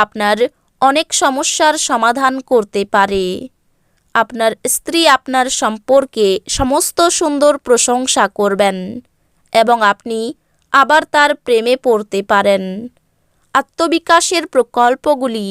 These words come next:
একের থেকে বেশি উপায়ে আপনাকে পুরস্কৃত করবে। আপনি নিজের সম্পর্কে ভালো এবং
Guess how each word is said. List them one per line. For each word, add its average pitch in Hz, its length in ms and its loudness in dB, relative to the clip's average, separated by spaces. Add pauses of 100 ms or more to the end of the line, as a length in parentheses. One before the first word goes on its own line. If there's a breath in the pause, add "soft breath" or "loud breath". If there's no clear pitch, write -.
(140)
একের 269 340 -2 (100)
থেকে 294 300 -2
বেশি 247 340 -2 (140)
উপায়ে 220 460 0
আপনাকে 214 520 0 (580)
পুরস্কৃত 254 600 0 (160)
করবে। 202 440 0 (920)
আপনি 277 360 2
নিজের 320 400 0
সম্পর্কে 277 680 0 (120)
ভালো 233 360 0
এবং 214 260 2